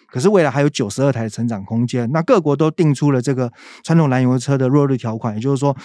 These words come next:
呃，也许在二零三零年以后陆续的禁售了。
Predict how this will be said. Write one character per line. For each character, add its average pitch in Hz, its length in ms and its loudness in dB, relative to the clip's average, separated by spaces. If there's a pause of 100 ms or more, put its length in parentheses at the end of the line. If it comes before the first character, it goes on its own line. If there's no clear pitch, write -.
(260)
呃， 117 80 -6
也 131 100 -4
许 139 140 -6
在 151 100 -2
二 160 120 -2
零 139 120 -2
三 160 220 -2
零 143 120 0
年 117 200 -2
以 87 80 -16
后 147 240 0
陆 151 180 4
续 139 140 2
的 120 100 0
禁 123 240 2
售 113 220 -2
了。 87 160 -12